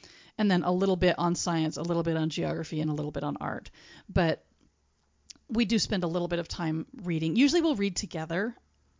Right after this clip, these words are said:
because it's a shorter, like, little book about geography. I, I will read picture books about a place in the world to all of my kids because that's just the right length. That's, that's just a little taste of it. And then we watch a video that's longer, and we do a project that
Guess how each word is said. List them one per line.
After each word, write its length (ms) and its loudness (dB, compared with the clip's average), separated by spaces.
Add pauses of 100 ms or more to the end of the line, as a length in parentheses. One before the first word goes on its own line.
because 260 0
it's 240 -2
a 100 -2
shorter, 600 2 (480)
like, 120 -6
little 180 2
book 220 -2
about 320 -2
geography. 480 0
I, 220 -10
I 140 6
will 160 4
read 300 0 (260)
picture 360 2
books 480 2 (280)
about 260 4
a 100 0
place 240 2
in 60 4
the 80 4
world 280 4
to 120 2
all 180 4
of 100 0
my 140 -2
kids 400 -10 (480)
because 460 4
that's 280 0
just 200 0
the 80 0
right 200 2
length. 280 -2
That's, 180 2
that's 200 -4
just 160 -2
a 20 -2
little 180 0
taste 640 0
of 140 0
it. 180 2 (320)
And 160 6
then 220 6
we 180 4
watch 300 2
a 40 4
video 320 4
that's 220 0
longer, 420 2
and 140 2
we 80 4
do 100 4
a 60 2
project 440 0
that 120 -6